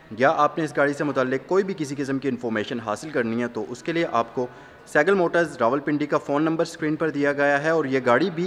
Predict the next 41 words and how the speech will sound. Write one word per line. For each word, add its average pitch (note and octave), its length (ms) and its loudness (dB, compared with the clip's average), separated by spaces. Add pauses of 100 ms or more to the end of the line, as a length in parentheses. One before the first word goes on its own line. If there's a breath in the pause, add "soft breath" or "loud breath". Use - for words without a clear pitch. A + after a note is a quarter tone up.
यहाँ C3+ 240 0
सैगल C#3 260 -2
मोटर्स C#3 320 0
रावलपिंडी B2 520 0
पर C3+ 200 -2 (100)
ही D#3+ 200 -4
अवेलेबल A2 440 0
है। B2 120 0 (1080 loud breath)
तो A#2 180 2 (100)
अगर C3+ 180 4
आप D3 140 4
इस C#3+ 120 -8
गाड़ी C#3+ 160 2
को D#3 120 -4
ख़रीदना B2+ 460 -2
चाहें E3+ 340 -2
तो D#3 300 -4
इसकी D3+ 300 -8
डिमांड A#2 380 0
की F3+ 120 -6
जा D#3 140 0
रही D#3 140 -2
है E3 60 -2
सिक्स D#3+ 260 -10
पॉइंट D3+ 260 -2
सिक्स - 320 -8
मिलियन A2+ 280 -4
रुपीज, G#2 340 -8 (460 loud breath)
छियासठ F3 480 -2
लाख B2 240 2
रुपया B2 300 0 (120)
इस - 180 -16
गाड़ी G#2+ 200 -2
की B2+ 140 -8
डिमांड G#2 400 -4
की D3 120 -10
जा C3 180 0
रही C#3+ 140 -2
है C#3+ 60 2
और, A2 260 0
अ, G2 300 0